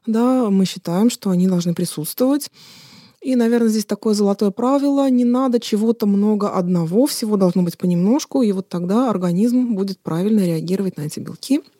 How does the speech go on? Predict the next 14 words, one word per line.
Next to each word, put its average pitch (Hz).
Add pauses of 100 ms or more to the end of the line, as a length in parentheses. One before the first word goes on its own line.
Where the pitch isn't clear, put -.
(100)
Мы 190
можем, 196
а, 156
думать 185
о 175
том, 208
что -
будет 185
такая 175 (340)
профилактика 202
формирования 175
ухода 185
в 170
болезнь 170